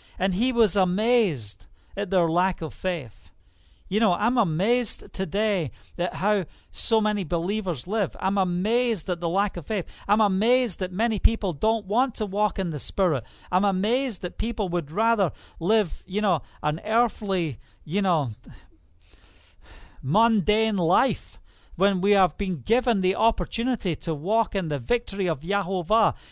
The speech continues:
with testimonies and, and transformation.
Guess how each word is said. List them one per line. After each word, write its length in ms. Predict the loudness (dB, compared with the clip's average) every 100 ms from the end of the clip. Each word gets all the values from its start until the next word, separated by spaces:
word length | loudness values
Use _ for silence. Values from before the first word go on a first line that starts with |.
| -8
with 300 | -2 -2 -2
testimonies 960 | -4 -2 -2 -2 -2 -2 -2 -4 -4 -2
and, 140 | -4 -6 -16 -6
and 220 | -4 -4 -6
transformation. 1200 | -10 -2 0 2 0 -2 -4 -2 -2 -4 -4 -4